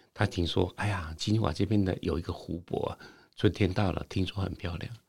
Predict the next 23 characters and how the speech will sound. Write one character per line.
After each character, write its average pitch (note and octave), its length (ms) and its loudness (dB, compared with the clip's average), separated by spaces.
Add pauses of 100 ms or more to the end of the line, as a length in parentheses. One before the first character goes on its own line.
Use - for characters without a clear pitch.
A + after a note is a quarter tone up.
(680)
我 D2 460 -6
应 F2+ 120 -4
该 G2+ 140 0
也 F#2+ 80 4
去 - 180 0
走 D2 200 -2
一 D2+ 40 -2
走 - 140 -2
看 - 160 -2
看。” - 180 -6 (680)
可 - 100 -2
是 C#3+ 140 6
在 C3+ 300 4
还 - 120 2
没 A2+ 100 6
有 F#2 60 6
去 A2 200 4
之 G#2+ 160 4
前， - 200 2 (200)
就 - 80 -8
说 - 200 0
，“哎 G#2 40 -2
呀， G#2+ 200 -2